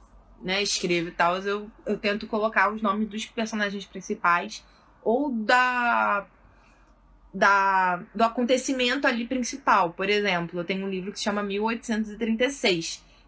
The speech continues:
porque ele começa em mil oitocentos e trinta e seis, né? É um livro maravilhoso. Todos esses livros que eu tô falando aqui tão em e-book, tá, gente? Lá na Amazon. Tem link nos destaques.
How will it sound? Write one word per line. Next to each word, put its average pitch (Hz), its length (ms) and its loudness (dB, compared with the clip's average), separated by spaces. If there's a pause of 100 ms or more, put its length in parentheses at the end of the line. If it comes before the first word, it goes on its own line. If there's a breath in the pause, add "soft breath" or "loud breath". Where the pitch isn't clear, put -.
porque 185 280 -2
ele 190 400 2
começa 226 640 2
em - 20 0
mil 226 140 2
oitocentos 226 320 -2
e 220 60 -4
trinta 226 260 -2
e 277 60 0
seis, 165 340 -2
né? 165 140 -6
É 180 60 -2
um 190 100 -6
livro 208 260 -6
maravilhoso. 202 1000 0 (520 soft breath)
Todos 320 180 4
esses 403 200 4
livros 311 220 2
que - 80 0
eu 269 60 0
tô 277 100 0
falando 247 260 0
aqui 240 440 -4 (180)
tão 247 260 2
em 277 140 0
e-book, 208 540 0
tá, 180 260 4
gente? 165 420 -6
Lá 170 200 4
na 208 320 2
Amazon. 185 420 -2 (400 soft breath)
Tem 220 140 2
link 247 460 2
nos 220 200 2
destaques. 180 840 -2